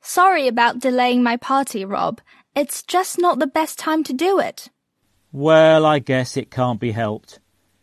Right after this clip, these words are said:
Speaker 2: How about having it the next day?
Speaker 1: Don't be so pushy. Pushy means to be very determined to get what you want. I'll let you know when I have a new date for the party, okay?
Speaker 2: Okay.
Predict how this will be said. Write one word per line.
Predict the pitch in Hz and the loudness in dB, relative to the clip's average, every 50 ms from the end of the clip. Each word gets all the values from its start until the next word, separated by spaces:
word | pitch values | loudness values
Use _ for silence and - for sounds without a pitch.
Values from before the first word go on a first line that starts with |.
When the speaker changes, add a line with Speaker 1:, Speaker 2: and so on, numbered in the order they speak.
| _ _ | _ _
Speaker 2:
How | _ - 226 247 262 | _ 0 0 2 2
about | 208 247 233 226 226 - - _ - | 2 4 4 4 2 0 -4 _ -6
having | - 185 196 180 202 196 | -4 -2 0 0 0 0
it | 196 190 185 - _ | 0 -2 -4 -6 _
the | - 214 | -6 -2
next | 254 269 254 - - - | -2 -2 -2 -4 -2 0
day? | 175 131 113 98 90 - _ _ _ _ _ _ _ _ _ _ _ _ _ _ _ _ _ _ _ - | 2 2 2 0 -4 -12 _ _ _ _ _ _ _ _ _ _ _ _ _ _ _ _ _ _ _ -4
Speaker 1:
Don't | 277 285 330 339 330 | -2 0 0 2 2
be | 359 339 320 | 2 0 0
so | - 349 339 339 | 0 0 0 -2
pushy. | 339 - 359 370 359 - - 240 202 196 - 240 - _ _ _ _ _ _ _ _ _ _ _ _ _ | -2 -2 -2 -2 -2 -2 -2 -2 -2 -2 -6 -10 -16 _ _ _ _ _ _ _ _ _ _ _ _ _
Pushy | - 427 466 - - 269 233 226 | -2 -2 -2 0 -2 -2 -2 0
means | 214 220 220 226 226 226 - - - - _ - | 0 2 2 2 0 0 -2 -6 -12 -20 _ -8
to | - 254 | -6 -2
be | 208 247 240 233 | 0 0 0 2
very | 220 233 254 277 339 370 370 | 2 2 2 2 2 0 -2
determined | 349 330 - - 262 233 233 226 220 220 226 233 - - _ _ - | -4 -6 -6 -4 -2 -2 0 0 0 -2 -2 -4 -8 -14 _ _ -8
to | - 247 | -8 -4
get | 214 262 247 - - | -2 0 0 0 0
what | 240 233 226 226 | 0 0 0 -2
you | 220 208 | -4 -4
want. | 202 214 208 196 165 - - - - - _ _ _ _ _ _ _ | -4 -2 -2 -2 -4 -8 -14 -18 -20 -20 _ _ _ _ _ _ _
I'll | - 269 262 262 | -2 0 0 0
let | 302 330 - | 0 -2 -2
you | 339 359 359 | -2 0 2
know | 359 370 392 415 392 294 | 2 2 4 4 4 2
when | 233 214 220 214 | 2 0 0 -2
I | 208 | -2
have | 208 - 220 208 220 | -2 -4 -4 -2 0
a | |
new | 226 226 233 240 | 2 2 2 2
date | 220 262 240 220 - | 2 0 -2 -2 -4
for | - 220 | -8 -8
the | 190 190 196 | -8 -8 -6
party, | - - 208 196 190 - - - 220 - _ _ - | -6 -4 -4 -4 -4 -8 -12 -14 -14 -16 _ _ -6
okay? | 233 233 - 269 285 320 453 508 _ _ _ _ _ _ _ _ _ _ _ _ _ _ _ _ _ - | -4 -4 -4 -2 -2 -2 -2 -2 _ _ _ _ _ _ _ _ _ _ _ _ _ _ _ _ _ -2
Speaker 2:
Okay. | 123 127 135 143 147 151 160 156 - - 139 120 113 110 107 107 113 107 | 0 2 4 4 4 4 2 0 0 0 0 2 2 2 2 0 -2 -4